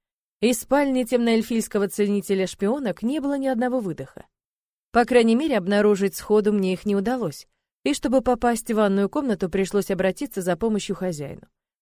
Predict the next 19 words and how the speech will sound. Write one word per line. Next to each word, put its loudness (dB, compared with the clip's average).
Сегодня 0
у -2
меня 0
ночь -2
откровений. -6
Я 0
впервые 0
в 0
жизни 0
была 2
с -8
мужчиной, -4
впервые 0
в -4
жизни -2
дала 2
взятку -2
собственным -4
телом, -6